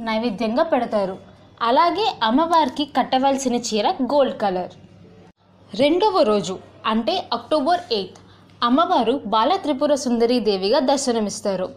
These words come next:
ఈ రోజు అమ్మవారికి తీపి బూందీ, శనగలు నైవేద్యంగా పెడతారు. అలాగే అమ్మవారికి కట్టవలసిన చీర లైట్ పింక్ కలర్.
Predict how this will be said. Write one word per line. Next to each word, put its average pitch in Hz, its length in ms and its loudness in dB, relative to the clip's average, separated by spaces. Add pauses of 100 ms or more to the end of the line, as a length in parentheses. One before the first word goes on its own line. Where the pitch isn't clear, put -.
(760)
ఈ - 20 4 (120)
రోజు 269 260 2 (200)
అమ్మవారికి 254 520 -2 (340)
తీపి 330 320 2
బూందీ, 240 300 0 (340)
శనగలు 262 480 2 (200)
నైవేద్యంగా 240 600 0
పెడతారు. 202 460 -2 (600)
అలాగే 262 420 2 (300)
అమ్మవారికి 302 520 2 (100)
కట్టవలసిన 240 540 -2 (100)
చీర 226 200 0 (400)
లైట్ 277 240 -2 (100)
పింక్ 262 260 0
కలర్. 180 280 -4